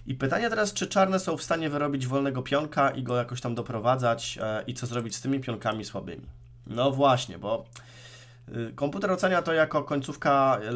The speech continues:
lepsza dla białych, y, plus jeden, czterdzieści osiem nawet. E,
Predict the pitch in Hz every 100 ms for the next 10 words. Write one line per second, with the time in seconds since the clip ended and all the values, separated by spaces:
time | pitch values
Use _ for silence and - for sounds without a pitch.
0 | 123 123 127 139 - 135 123 120 113 120
1 | 127 127 117 - - 110 107 107 - 87
2 | - 123 123 139 135 120 107 - 110 98
3 | 107 98 - 101 101 101 98 - 87 87
4 | 87 87 104 120 131 - 71 101 104 98
5 | 98